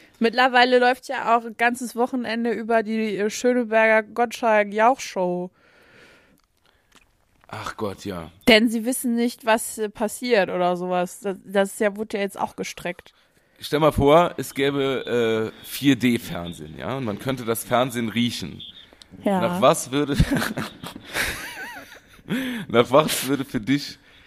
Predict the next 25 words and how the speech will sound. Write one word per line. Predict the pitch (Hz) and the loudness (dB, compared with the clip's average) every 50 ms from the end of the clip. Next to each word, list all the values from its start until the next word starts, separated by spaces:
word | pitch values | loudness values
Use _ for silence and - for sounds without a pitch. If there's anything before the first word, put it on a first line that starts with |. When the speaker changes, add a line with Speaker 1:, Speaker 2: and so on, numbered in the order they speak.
| - - - - | -20 -20 -14 -8
Speaker 2:
diese | - 147 170 156 151 143 | -6 -6 -4 -4 -4 -4
Sendung | 117 120 120 120 120 113 117 113 113 107 | -2 0 0 0 0 -2 -2 -4 -4 -4
riechen? | - - 98 - - - - - - - - - - - - _ _ - - - - | -4 -6 -6 -6 -8 -14 -18 -20 -20 -20 -20 -20 -20 -20 -20 _ _ -20 -12 -6 -2
Speaker 1:
Nach | 208 196 202 208 | 0 2 2 2
einer | 226 226 220 214 - | 2 2 2 2 2
alten | - 208 214 - 220 208 | 4 2 2 2 -2 -8
Couch | - - 208 202 196 190 190 190 - | -8 -4 0 2 2 2 2 0 -4
von | - - 185 185 | -8 -8 -6 -4
der | 180 180 | -4 -6
Oma. | - - 196 190 175 170 180 - _ _ _ _ - | -6 -6 -6 -6 -6 -6 -8 -12 _ _ _ _ -8
Speaker 2:
<laughs> | - - - - 220 - - - - - - - - - - - - - - - - - - - - - - - - - - - - - - - - - 202 - - _ - - 95 85 - - - _ _ - - - - 156 - - _ _ _ _ - - - 208 208 - - | -8 -6 -6 -6 -6 -6 -8 -10 -12 -12 -12 -14 -14 -14 -14 -12 -10 -10 -10 -10 -8 -6 -6 -6 -6 -6 -10 -10 -10 -10 -10 -14 -14 -14 -16 -20 -20 -20 -20 -20 -20 _ -18 -18 -18 -18 -20 -20 -20 _ _ -20 -20 -20 -20 -20 -20 -20 _ _ _ _ -20 -20 -20 -20 -16 -6 0
Speaker 1:
So, | - 220 220 | 4 6 6
Speaker 2:
Ja. | 226 233 | 6 6
Speaker 1:
so | 214 240 262 | 4 4 4
richtig | 233 269 302 320 - 330 311 - | 4 4 4 4 2 0 -2 -2
so | - 277 277 | -2 -4 -4
schönes | - - - 277 294 269 285 269 - 339 | -4 -2 0 0 2 0 0 -2 -2 -2
Polster, | - - 254 254 262 285 - - - 214 196 196 202 196 | 2 4 4 6 4 4 0 -2 0 2 4 4 4 2
was | 196 202 208 - - - - 196 - - | 0 -2 -2 -4 -6 -16 -14 -12 -8 -4
schon | - 240 220 220 | -2 -2 0 2
seit | 220 214 214 - | 2 0 0 -2
vierzig | - - 285 302 269 - - 240 - - | -4 -2 -2 -2 -4 -6 -12 -10 -6 -2
Jahren | 226 220 226 233 214 214 190 | 2 2 2 2 2 -2 -4
da | 175 180 180 | -4 -6 -6
steht. | - - - 185 180 180 190 190 | -6 -6 -8 -6 -4 -6 -6 -8